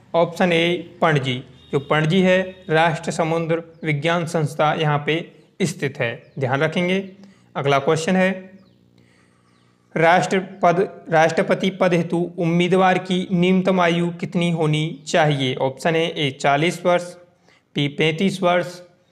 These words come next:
सी अठारह वर्ष या डी बीस वर्ष। इसका राइट आंसर देखेंगे। इसका राइट आंसर होगा ऑप्शन बी पैंतीस वर्ष, जो है राष्ट्रपति पद हेतु एक उम्मीदवार की उम्र होनी चाहिए। आगे देखेंगे,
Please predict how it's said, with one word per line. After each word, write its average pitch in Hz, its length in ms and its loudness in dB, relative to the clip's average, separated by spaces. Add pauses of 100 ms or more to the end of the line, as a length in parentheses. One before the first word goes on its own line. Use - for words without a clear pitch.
(480)
सी 160 220 -2
अठारह 156 420 2
वर्ष 180 360 0 (100)
या 156 160 0
डी 156 540 -4
बीस 151 340 -2
वर्ष। 127 320 -6 (440)
इसका - 240 0
राइट 143 240 4
आंसर 175 260 0
देखेंगे। 185 480 0 (280)
इसका - 240 -4
राइट 156 280 2
आंसर 180 240 0
होगा 170 340 2 (240)
ऑप्शन 170 360 -2
बी 165 200 0 (580)
पैंतीस 156 640 -2
वर्ष, 131 400 0 (240)
जो 156 100 2
है 165 260 4
राष्ट्रपति 160 600 0
पद 165 220 -2
हेतु 156 380 -2 (600)
एक 160 220 -2
उम्मीदवार 165 560 2
की 165 220 -4
उम्र 170 300 -2 (120)
होनी 151 260 -2
चाहिए। 123 560 -4 (320)
आगे 151 240 2
देखेंगे, 180 400 0